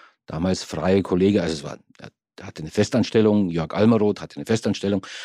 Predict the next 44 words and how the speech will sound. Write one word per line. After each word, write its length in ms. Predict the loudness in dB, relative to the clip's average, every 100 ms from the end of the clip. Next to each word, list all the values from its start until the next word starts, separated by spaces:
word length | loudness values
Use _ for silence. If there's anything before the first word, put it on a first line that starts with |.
| -14
bei 40 | -10
einer 140 | -10
Zeitung, 420 | 0 2 4 2
hat 160 | 2 -4
die 80 | -10
gekündigt, 540 | -4 2 4 4 -2
weil 100 | -10
er 60 | -10
frei 340 | -12 -2 0
sein 240 | 2 0 2
wollte 320 | 0 -2 -4
und 220 | -8 -8
machen 320 | -10 -8 -8
wollte, 340 | -6 -8 -10 -14
was 160 | -16
er 60 | -10
gut 180 | -8 -2
findet, 320 | -2 -2 -4 -16 -16 -16 -18 -8
und 160 | -8 -4
ist 260 | -6 -4
dann 220 | 0 4 4
mit 100 | 2
seinem 300 | -4 -8 -6
Auto 320 | -6 -2 0
und 160 | -2
einem 180 | -4 -8
Kollegen, 540 | -8 -8 -2 2 0 -2 _ _ _ _ _ _ -8
Jörg 220 | -2 -2
Kramer, 320 | -2 -2 0 0
nach 140 | -2
Italien 440 | -8 -8 -4 -4
gefahren. 440 | -4 -8 -14 -12 -10
Und 100 | -10
sie 80 | -10
landeten 460 | -4 -2 0 0
dann 220 | 0 -2 -4 -18 -20 -8
in 100 | -6
einem 280 | -2 -2 -2
Hotel 460 | -6 2 4 4 -2 -16 -20 _ _
in 120 | -6 -4
der 100 | 0
Nähe 260 | 2 2
des 180 | 0 -6
Petersdom 840 | -2 0 0 -2 2 4 4 2